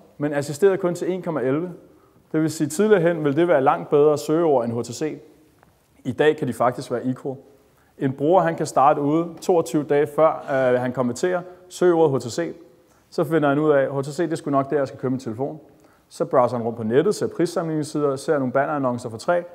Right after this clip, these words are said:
Efterfølgende går han ind og søger H T C Desire Price, fordi han har fundet ud af, at Desire faktisk er relativt billig hos træ. Så går han ind og kigger på den, går ud igen, så kommer han i tanke om senere hen,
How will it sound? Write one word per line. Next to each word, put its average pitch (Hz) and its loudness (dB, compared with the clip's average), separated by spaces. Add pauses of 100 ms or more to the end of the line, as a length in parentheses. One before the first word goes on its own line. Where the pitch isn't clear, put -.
(280)
Efterfølgende 180 0
går 143 4
han 139 0
ind 156 -4
og 147 -4
søger 147 0
H 143 0
T 139 -10
C 147 -4
Desire 123 -2
Price, 156 0
fordi 156 -4
han 156 0
har 147 -2
fundet 147 0
ud 214 0
af, 175 4
at 143 -6
Desire 139 0
faktisk 135 -2
er 120 -2
relativt 139 -2
billig 262 -4
hos 160 -8
træ. 107 -6 (1300)
Så - -4
går 175 2
han 135 2
ind 120 -2
og 120 -10
kigger 240 -2
på 220 0
den, 214 -6 (560)
går 143 4
ud 214 4
igen, 180 0 (120)
så 196 -4
kommer 165 -2
han 160 0
i 170 -6
tanke 180 -2
om 160 -4
senere 151 -2
hen, 190 -2